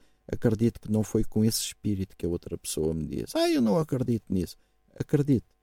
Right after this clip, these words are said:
porque a outra pessoa, quando me falou, disse justamente que gostaria muito que eu pudesse dar uma palavra de consolo, se fosse necessário e tal. Mas, eh, nós evitaríamos muita coisa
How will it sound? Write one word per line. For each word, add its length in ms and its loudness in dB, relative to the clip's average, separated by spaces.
porque 220 -2
a 40 8
outra 240 2
pessoa, 280 0
quando 200 0
me 60 2
falou, 400 4
disse 440 4
justamente 840 4
que 140 10
gostaria 800 4
muito 460 2
que 100 -4
eu 80 2
pudesse 540 0
dar 220 2
uma 180 2
palavra 440 0
de 100 -6
consolo, 680 4
se 180 2
fosse 420 2
necessário 720 2
e 60 -4
tal. 220 -16
Mas, 1000 6
eh, 600 4
nós 340 8
evitaríamos 920 2
muita 800 6
coisa 360 -8